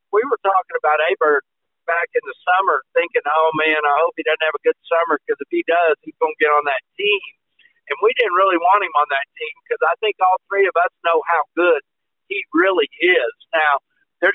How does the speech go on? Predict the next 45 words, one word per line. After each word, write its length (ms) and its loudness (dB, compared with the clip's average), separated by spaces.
gonna 160 -2
be 80 0
a 80 0
lot 160 2
of 80 -16
people 320 -2
say, 240 0
"Well, 160 0
he's 320 -8
not 240 0
even 320 -6
played 240 0
in 80 -14
a 80 -2
major 240 -4
championship 720 -8
yet. 240 2
He's 260 -12
not 300 0
done 320 0
this. 300 2
He's 260 -8
not 240 2
done 240 -2
that." 320 -2
Uh, 160 2
yeah, 320 2
well, 160 2
I 80 2
don't 160 -4
care. 380 -6
I 160 2
mean, 160 -12
he 160 -2
is 120 -4
just, 360 2
you, 160 -6
you 160 -6
watched 400 0
him 120 -20
play, 320 4
Sam. 240 2
You 140 -16
told 260 2
me 100 -4